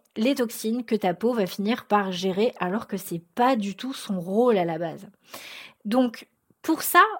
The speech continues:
on a un, un moyen de gérer cette inflammation au niveau, euh, de l'alimentation, au niveau de la nutrition. C'est le fait de consommer des aliments qui va être, qui vont être riches en acides gras, en oméga trois,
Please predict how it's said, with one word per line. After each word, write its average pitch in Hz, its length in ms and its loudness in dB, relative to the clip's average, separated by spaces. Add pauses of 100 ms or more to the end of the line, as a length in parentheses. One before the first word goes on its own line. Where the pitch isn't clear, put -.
on 240 180 2
a 311 60 6
un, 277 320 6
un 202 180 2
moyen 277 680 6
de 190 180 -4
gérer 208 300 0
cette 190 220 -2
inflammation 202 580 2 (200)
au 254 120 6
niveau, 226 520 4
euh, 175 100 2
de 175 120 -2
l'alimentation, 180 760 0 (320)
au 185 120 -2
niveau 202 260 4
de 202 80 4
la 175 100 2
nutrition. 220 540 -4 (520)
C'est 359 460 2
le 226 180 6
fait 285 220 4
de 208 140 4
consommer 233 760 0 (120)
des 202 240 2
aliments 240 400 2
qui 226 180 -6
va 220 180 6
être, - 380 -4
qui - 140 -6
vont 277 260 -2
être 277 340 2
riches 196 540 -2 (220)
en 196 400 2
acides 262 580 -2
gras, 190 460 -2 (140)
en 196 220 0
oméga 269 380 4
trois, - 280 -4